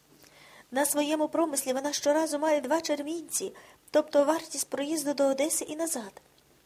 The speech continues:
Однак він змовчав, поправив бриля і вийшов. "А ти залишися, Туре, залишися на інструктаж. Тільки піди випчхайся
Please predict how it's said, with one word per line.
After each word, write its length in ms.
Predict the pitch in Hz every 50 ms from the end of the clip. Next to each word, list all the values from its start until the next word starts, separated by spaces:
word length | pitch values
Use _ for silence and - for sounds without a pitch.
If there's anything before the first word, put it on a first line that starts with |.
| _ _ _ _ _ _ _ _
Однак 320 | - 220 233 240 247 247
він 140 | 262 277 262
змовчав, 560 | 262 240 233 233 233 233 - - 285 302 285 - - - - - - - - - - _ _ _ _
поправив 640 | - 269 294 285 330 381 403 381 285 269 262 247 -
бриля 420 | - 233 240 302 381 370 349 339 339 - _ _ _
і 120 | - 359 359
вийшов. 480 | 233 202 202 208 208 - - - - - - _ _ - - _ _ _ _ _ _ _ _ _ _ _
"А 120 | - 254
ти 280 | 277 269 330 330 330 330
залишися, 520 | 320 311 302 302 311 - - 359 - 220
Туре, 360 | 196 196 202 208 190 160 - -
залишися 580 | 220 247 277 285 285 294 277 370 392 - 370 339
на 100 | 339 339
інструктаж. 680 | 339 339 - - - 349 - - - 208 202 - - - - - - - - - - _ _
Тільки 280 | - 294 285 - 302
піди 400 | - - 311 254 302 302 294 -
випчхайся 1080 | - - 285 381 392 - - - - - 208 196 214 214 - - - - 196 202 190